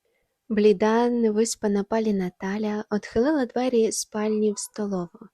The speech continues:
де вже стирала порохи Варвара.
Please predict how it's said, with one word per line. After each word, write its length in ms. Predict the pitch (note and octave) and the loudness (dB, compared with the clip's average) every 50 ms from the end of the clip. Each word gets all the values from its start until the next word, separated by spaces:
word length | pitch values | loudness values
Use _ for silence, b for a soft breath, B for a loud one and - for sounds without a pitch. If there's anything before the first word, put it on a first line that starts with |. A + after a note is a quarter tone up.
| B B B B B B B B - | B B B B B B B B -6
де 240 | F3+ F#3+ G#3+ A3+ | -4 0 2 0
вже 160 | A#3 - A#3+ A#3 | 0 0 -4 -8
стирала 500 | - - - G#3+ A#3+ C4 C#4+ C#4 C4+ C4 | -6 -4 -4 -4 -2 -2 -2 -2 -4 -4
порохи 480 | - - A3+ A3+ A#3 A3 - - A3 | -4 -4 -4 -2 -4 -4 -6 -6 -6
Варвара. 600 | G#3 G#3+ G#3 G3+ G3 - - F3 E3+ F3+ - - | -4 -4 -4 -4 -6 -8 -10 -12 -10 -12 -14 -16